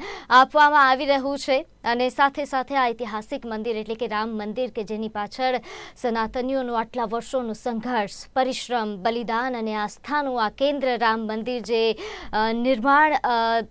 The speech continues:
પામી, અ, ચૂક્યું છે. હવે જ્યારે તેના ઉદ્ઘાટનની તૈયારીઓ થઈ રહી છે અને તેની જે, તેનો ઉત્સાહ છે તે અદ-, અ, કદાચ આજે દરેક ભારતવાસીમાં હશે અને ભારતવાસી જ કેમ,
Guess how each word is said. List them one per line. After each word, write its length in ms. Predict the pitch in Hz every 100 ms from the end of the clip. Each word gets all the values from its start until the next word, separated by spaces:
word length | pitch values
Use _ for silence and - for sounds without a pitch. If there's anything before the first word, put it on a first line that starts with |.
| - -
પામી, 420 | 269 254 269 302
અ, 140 | 254 254
ચૂક્યું 360 | 240 269 277
છે. 120 | 269 269
હવે 200 | 254 262
જ્યારે 340 | 254 247 254
તેના 440 | 392 - - 262
ઉદ્ઘાટનની 640 | 254 233 185 233 226 339 330
તૈયારીઓ 560 | 294 262 233 233 285 285
થઈ 220 | 247 247
રહી 300 | 240 226 254
છે 340 | - 233 208 - - _ - _ _ _
અને 300 | 240 247 277
તેની 440 | 285 302 359 370 294
જે, 200 | 277 359
તેનો 260 | 339 359
ઉત્સાહ 400 | 294 233 349 339
છે 180 | 330 320
તે 140 | 320
અદ-, 160 | 311 247 -
અ, 160 | 247
કદાચ 420 | 247 254 277 302
આજે 360 | 285 254 269 277 370 226
દરેક 420 | 254 311 330 320
ભારતવાસીમાં 920 | 262 233 262 262 247 240 240 294 269
હશે 160 | 254 269
અને 140 | 262
ભારતવાસી 680 | 240 233 277 269 247 233 285
જ 100 | 254
કેમ, 280 | - 262 277